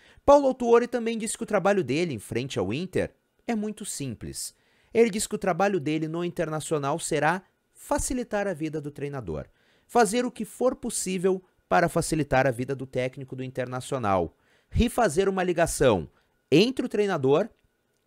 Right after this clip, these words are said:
e os dirigentes do Inter. Ele, inclusive, citou que caberá a ele pegar os anseios, as necessidades do treinador colorado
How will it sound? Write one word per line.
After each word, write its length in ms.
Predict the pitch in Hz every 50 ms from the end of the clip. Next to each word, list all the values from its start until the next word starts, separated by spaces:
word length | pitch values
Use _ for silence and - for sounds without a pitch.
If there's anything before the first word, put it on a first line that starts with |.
| -
e 140 | - 175 185
os 160 | 196 196 170
dirigentes 520 | 160 180 165 165 135 135 131 135 - 151 143
do 120 | 156 151
Inter. 360 | 131 107 87 - - 69 - _ _ _ _ _ _ -
Ele, 200 | - - 208 214
inclusive, 380 | 214 214 214 196 160 208 196 196
citou 560 | - - 214 - - 180 160 135 92 71 - _ _ _ _
que 100 | - 160
caberá 540 | 151 - - 185 190 175 202 196 175 175 185
a 100 | 190 180
ele 440 | 165 156 151 139 117 87 78 73 - _ _ _ _ _ -
pegar 320 | - 156 147 151 147 156 165
os 160 | 170 143 170
anseios, 800 | 196 185 165 - - 170 170 165 143 104 76 69 - - - - _ _ _ _
as 280 | - 131 110 90 92
necessidades 960 | 113 139 175 208 - - 226 208 - 214 170 139 147 151 170 196 185 208 185 165
do 80 | 180
treinador 400 | 175 156 160 156 139 135 139 143
colorado 580 | - 175 165 151 127 123 127 151 170 214 226